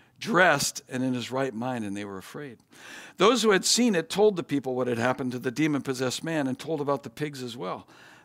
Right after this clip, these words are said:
Then the people began to plead with Jesus to leave their region.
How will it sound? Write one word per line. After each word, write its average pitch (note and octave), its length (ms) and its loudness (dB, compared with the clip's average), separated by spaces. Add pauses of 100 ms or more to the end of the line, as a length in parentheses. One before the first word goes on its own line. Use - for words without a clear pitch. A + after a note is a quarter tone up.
Then C#3+ 140 2
the C3+ 80 0
people C#3+ 280 -2
began B2+ 300 -4
to A#2+ 60 -8
plead D#3+ 400 -6
with B2 120 -10
Jesus A2+ 420 -8
to A#2 120 -10
leave B2 340 -4
their A2 160 -8
region. A#2+ 460 -12